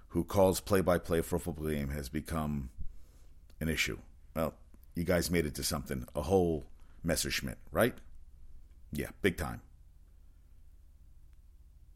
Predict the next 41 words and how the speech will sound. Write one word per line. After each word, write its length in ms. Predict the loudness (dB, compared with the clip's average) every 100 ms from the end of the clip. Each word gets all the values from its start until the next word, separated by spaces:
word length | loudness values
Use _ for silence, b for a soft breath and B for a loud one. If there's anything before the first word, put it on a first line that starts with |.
| -20 -20 -20 -20 -12
How 100 | -10
about, 140 | -8
and 120 | -6
Gary 260 | -2 0 0
Sanchez 460 | 0 0 0 -2
tonight, 180 | -2 -2
Yankees 320 | 0 0 0
win 120 | -2 0
ten 200 | 0 0
two, 240 | 2 0 B B B
tenth 460 | 2 4 4 0 -8
home 300 | 2 6 8
run 200 | 8 4 4
of 140 | 4
the 80 | 6
month. 480 | 4 4 0 -6 -12 -18 -20 -20 -20 -20 -18 -4
Seven 360 | 4 6 6
of 80 | 4
his 140 | 2
last 340 | 4 2 2 0
ten 160 | 0
hits 260 | 2 0 -2
have 160 | -4 0
been 340 | 2 2 0 -4
a 80 |
home 220 | -4 -2 -4
run. 140 | -6 B B B
And 120 | 2
I 180 | 4 4
saw 160 | 4
a 60 | 2
stat 200 | 4 2
today 140 | 4
that 160 | 2 2
Jacoby 380 | 0 2 4 8
Ellsbury 360 | 6 6 2
had 120 | 2 0
his 100 | 0
first 300 | 2 2 2
hit 180 | 0
since 300 | 0 -2 -4